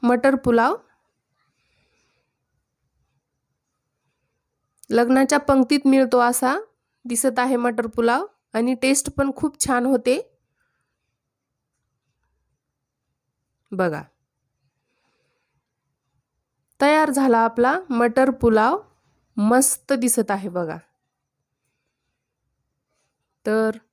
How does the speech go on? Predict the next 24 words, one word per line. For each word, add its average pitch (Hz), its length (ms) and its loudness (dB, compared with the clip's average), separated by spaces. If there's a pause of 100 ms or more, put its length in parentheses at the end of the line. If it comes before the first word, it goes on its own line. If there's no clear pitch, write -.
(720)
चला 302 260 4
मग, 285 320 2 (140)
अशाच 285 500 0
नवनवीन 262 640 4
व्हिडिओ 254 380 4
पाहण्यासाठी 254 800 0 (600)
माझ्या 240 380 0
चॅनलला 240 540 0 (260)
लाईक 247 340 0
करा, 240 260 2 (300)
शेअर 269 360 2
करा, 233 340 0 (960)
कमेंट 269 360 2
करा, 240 340 0 (540)
सबस्क्राईब 277 640 -2 (100)
करा 240 260 0 (1000)
आणि 226 240 -2
हा 262 180 0
मटर 285 320 2
पुलाव 262 380 2 (180)
एकदा 233 400 -2 (120)
नक्की 254 480 -2
बनवून 254 380 4
पहा, 247 320 0